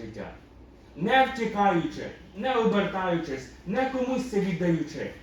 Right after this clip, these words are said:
А через хрест Ісуса Христа ми отримуємо Воскресіння. Ті болі, ті печалі, ті страхи, які ми маємо в житті, вони нас ведуть до Воскресіння. Яке є метою нашого життя?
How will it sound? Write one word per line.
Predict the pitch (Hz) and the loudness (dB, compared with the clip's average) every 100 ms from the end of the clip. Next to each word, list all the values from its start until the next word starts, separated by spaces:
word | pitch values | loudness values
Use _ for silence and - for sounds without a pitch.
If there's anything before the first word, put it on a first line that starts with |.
| - - - - - - - - - - - - - | -20 -20 -20 -20 -20 -20 -20 -20 -20 -20 -20 -20 -12
А | 151 151 147 | -4 -4 -2
через | 170 156 156 | 0 0 -2
хрест | 190 202 208 - 160 | -4 -2 -2 -2 -8
Ісуса | 160 185 175 165 | -8 -8 -8 -8
Христа | 165 - 185 180 170 - - - - - | -10 -10 -8 -6 -8 -12 -20 -20 -20 -10
ми | 156 180 180 | -4 -2 -2
отримуємо | 165 156 151 143 131 127 | -4 -6 -4 -4 -4 -6
Воскресіння. | 123 120 120 113 123 101 90 - - - - - | -8 -10 -12 -12 -10 -8 -10 -14 -20 -20 -20 -10
Ті | 214 | -2
болі, | 175 190 233 214 185 | 0 2 2 2 0
ті | 208 | -2
печалі, | 196 180 202 226 214 190 | -2 -2 0 2 2 2
ті | 170 214 | -2 -6
страхи, | 202 196 240 | -4 -6 -4
які | 233 226 220 | -6 -4 -2
ми | 214 | -2
маємо | 233 226 214 | -2 -2 -2
в | 175 | -2
житті, | 196 240 240 - - - 156 | -2 -4 -10 -10 -14 -16 -6
вони | 180 208 | -2 0
нас | 208 208 165 | 0 -2 -2
ведуть | 175 170 196 214 170 131 | -4 -2 -2 -2 -2 -2
до | 143 | -2
Воскресіння. | 139 139 127 127 135 113 98 - - - - | -2 -4 -8 -10 -8 -10 -10 -12 -20 -20 -16
Яке | 139 156 208 | -6 -4 0
є | 214 | 2
метою | 196 175 208 233 226 | 2 2 0 0 0
нашого | 165 135 - 117 107 | -2 -4 -8 -12 -12
життя? | 107 104 98 | -14 -12 -12